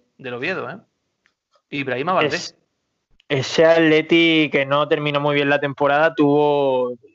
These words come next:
Speaker 2: eh, empezó creo con, con Abel Resino la liga y acabó con Quique Flores. No fue un buen
Speaker 1: Eso
Speaker 2: año
Speaker 1: es.
Speaker 2: para el Atleti. Era que la, era que el Atleti que, que no le salían las cosas, pero ojito con la pareja Forlán-Agüero, ¿eh? De las mejores de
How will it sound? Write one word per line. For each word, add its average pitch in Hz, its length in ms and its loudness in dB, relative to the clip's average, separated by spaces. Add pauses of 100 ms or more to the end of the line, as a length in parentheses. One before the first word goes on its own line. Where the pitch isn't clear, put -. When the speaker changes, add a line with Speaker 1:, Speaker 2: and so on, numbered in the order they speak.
Speaker 2:
eh, 123 460 2
empezó 131 420 -4
creo 180 160 0
con, 185 200 0
con 156 160 0
Abel 139 300 0
Resino 165 640 0
la 127 200 0
liga 165 340 2
y 151 60 0
acabó 131 340 -2
con 139 160 -4
Quique 131 260 -4
Flores. 151 640 2
No 131 280 -6
fue 185 160 -2
un 175 80 -4
buen 160 160 0
Speaker 1:
Eso 135 80 -2
Speaker 2:
año 135 160 -2
Speaker 1:
es. 120 60 -6
Speaker 2:
para 127 120 0
el 123 60 0 (100)
Atleti. 131 240 -2
Era 170 160 2
que 196 140 0
la, 180 320 2
era 196 240 2
que 220 80 0
el 208 80 2
Atleti 185 480 2
que, 139 520 0
que 135 120 0
no 147 120 0
le 170 120 2
salían 156 360 2
las 139 160 0
cosas, 175 360 0 (420)
pero 143 220 2
ojito 160 400 0
con 190 180 2
la 170 100 2
pareja 147 380 0
Forlán-Agüero, 135 840 0
¿eh? 131 80 2
De 135 100 2
las 120 140 -2
mejores 135 580 -2
de 131 540 2